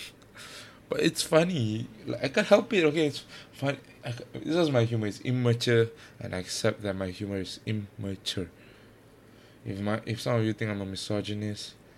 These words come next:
uh, well, okay. And what about it? Oh,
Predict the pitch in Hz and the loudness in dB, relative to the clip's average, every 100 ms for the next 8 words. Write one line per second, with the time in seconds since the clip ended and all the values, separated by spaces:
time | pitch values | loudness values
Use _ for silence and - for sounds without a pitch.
0 | - - - - - 101 101 98 92 - | -20 -20 -20 -20 -10 -4 -2 -2 -2 -6
1 | - - - - - - - - - - | -14 -18 -20 -20 -20 -20 -20 -20 -20 -20
2 | - - - - - - - - - 123 | -20 -20 -20 -20 -20 -20 -20 -20 0 6
3 | 127 120 120 - - - - - - - | 8 6 2 -12 -20 -20 -20 -20 -20 -20
4 | - - - - - - - - - - | -20 -20 -20 -20 -20 -20 -20 -20 -20 2
5 | 165 - 120 117 - - - - - - | 2 6 6 6 2 -12 -10 -10 -10 -12
6 | - - - - - - - - - - | -18 -20 -20 -20 -20 -20 -20 -20 -20 -14
7 | - 113 113 120 113 110 110 101 95 - | -2 4 10 10 10 10 8 6 2 -6
8 | - - 120 139 | -20 -6 -2 -2